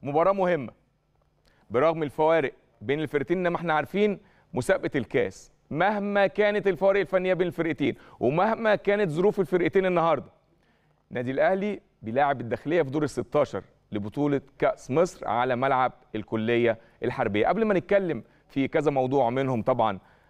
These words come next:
موضوع مباراة اليوم، تعالوا نروح لمراسلنا زميلنا العزيز فاروق صلاح من فندق الإقامة، نتعرف منه على آخر أخبار الفريق قبل مواجهة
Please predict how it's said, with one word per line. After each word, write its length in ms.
موضوع 380
مباراة 360
اليوم، 400
تعالوا 340
نروح 200
لمراسلنا 1000
زميلنا 340
العزيز 560
فاروق 240
صلاح 380
من 300
فندق 280
الإقامة، 460
نتعرف 460
منه 220
على 380
آخر 260
أخبار 460
الفريق 400
قبل 200
مواجهة 340